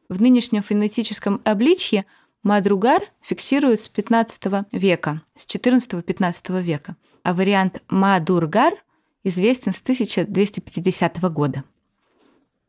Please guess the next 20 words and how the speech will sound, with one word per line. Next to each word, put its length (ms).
Есть 220
такая 240
поговорка 720
во 120
многих 360
языках: 440
"Кто 200
рано 200
встаёт, 420
тому 200
Бог 240
подаёт". 520
По-испански 540
она 220
передаётся 600
очень 220
лаконично, 720
без 140
всяких 320
наречий. 540